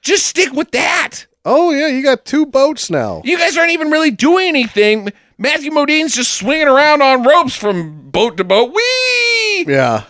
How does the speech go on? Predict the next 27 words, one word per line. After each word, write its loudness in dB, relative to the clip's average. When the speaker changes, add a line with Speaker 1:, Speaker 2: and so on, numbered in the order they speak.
Speaker 1:
And -4
men 4
are 4
just -2
falling 0
over 2
dead 0
from -2
no, 4
I -2
guess, -2
just -8
Speaker 2:
Most 2
of 4
Speaker 1:
whatever. 2
Speaker 2:
the, -10
most 2
of -4
the, 2
uh, -2
British 0
soldiers 0
just -6
exploded 0
on 0
their -4
Speaker 1:
Yeah. 0